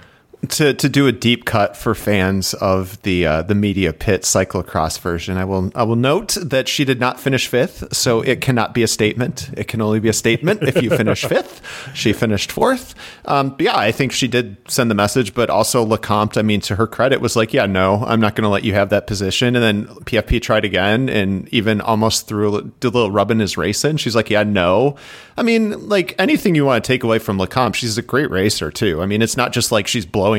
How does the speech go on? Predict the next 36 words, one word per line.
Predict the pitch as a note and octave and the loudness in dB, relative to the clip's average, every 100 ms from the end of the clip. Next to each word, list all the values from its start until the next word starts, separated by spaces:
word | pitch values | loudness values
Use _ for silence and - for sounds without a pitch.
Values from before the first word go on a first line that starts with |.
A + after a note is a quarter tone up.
| F#2+ | 2
everyone | F#2+ G2 F#2 | 0 -2 -2
away. | E2+ G#2 F2+ | 0 0 0
She | F2 - | -2 -2
knows | A#2 B2+ | 0 2
how | B2+ | 0
to | A2 | 2
race | G#2 A2 | 2 2
her | - | 0
bike. | F#2+ G#2+ D#2 - | 0 0 0 -4
Like, | F2 E2+ | -6 -4
she | G2 F#2 | -8 -8
clearly | - - A2 G#2 G#2 | -10 -2 0 2 2
is, | G2 G#2 - - - - _ | 0 -4 -8 -16 -20 -20 _
you | C3 | -2
know, | G2 F#2+ B2 - _ _ - - - B2 | 2 2 0 -6 _ _ -20 -20 -16 -2
did | A2+ | 0
what | A#2 | 0
she | - G#2 | 0 0
needed | G#2 G2+ | 0 0
to | - | -2
do | G#2 G2+ | 0 2
in | G#2+ | 2
the | |
short | G2+ - G2 | 0 0 -2
track | - G2 F2+ - | 0 -2 -2 -2
race. | F#2 B2+ - | -2 0 -2
She | A#2 | -2
knows | G2 F#2 G#2 - | 0 0 -2 -4
when | F#2+ F#2+ | -4 -4
she's | - G2+ | -4 -6
strong, | - - F2+ G2+ B2 | -6 -2 0 0 0
when | G#2 F#2+ | -2 -2
she | - | -4
can | F#2+ G2 | -4 -2
attack. | F2+ - E2 G#2+ C3 - | -2 -2 -2 -2 -4 -2
Like, | F2+ F2 - | 0 0 -2